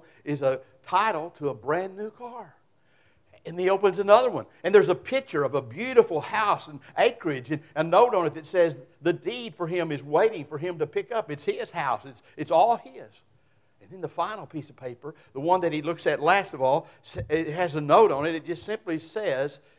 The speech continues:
"Your name has been added to my account, and you can draw from my account according to my riches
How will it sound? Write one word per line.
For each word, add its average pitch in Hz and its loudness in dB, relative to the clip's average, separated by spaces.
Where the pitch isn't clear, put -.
"Your 190 2
name 185 -2
has 147 -6
been 143 -2
added 160 -4
to 156 -12
my 156 -4
account, 139 -8
and 131 -16
you 202 -8
can 147 -6
draw 180 4
from 160 -8
my 170 0
account 160 -4
according 156 -2
to 147 -6
my 170 -2
riches 123 -12